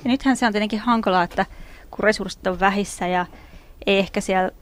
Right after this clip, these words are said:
toimituksissa ole kaikista innokkaimmat mielialat, kun on ollut paljon irtisanomisia ja muuta, että tavallaan, että se on hirveän tiukka tilanne sit yrittää kehittää uutta ja olla rohkea, kun yritetään samalla ylläpitää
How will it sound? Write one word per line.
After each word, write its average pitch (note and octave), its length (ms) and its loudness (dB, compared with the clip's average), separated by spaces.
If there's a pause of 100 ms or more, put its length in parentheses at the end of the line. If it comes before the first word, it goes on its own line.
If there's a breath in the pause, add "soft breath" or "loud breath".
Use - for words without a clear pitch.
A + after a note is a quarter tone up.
toimituksissa G3 680 -2
ole F3+ 120 -2
kaikista - 460 -12 (320)
innokkaimmat G3 640 0 (280)
mielialat, F#3+ 520 4
kun F3 120 -2
on F3+ 40 2
ollut F#3+ 180 -2
paljon G3 280 4
irtisanomisia G3 720 -4
ja F#3 80 -2
muuta, F#3 300 0
että G#3 260 2 (1080 loud breath)
tavallaan, A3 220 10
että G3+ 60 6
se A3 80 4
on G#3 60 4
hirveän G#3 260 4
tiukka A#3 260 4
tilanne G#3+ 340 8
sit F#3+ 200 -2
yrittää G3 420 0
kehittää F#3+ 500 0
uutta G3 560 4 (240 loud breath)
ja F3 120 4
olla F#3 220 6
rohkea, F#3+ 540 2 (160)
kun F#3+ 180 2
yritetään F#3 360 0
samalla F3+ 420 0
ylläpitää F3 640 2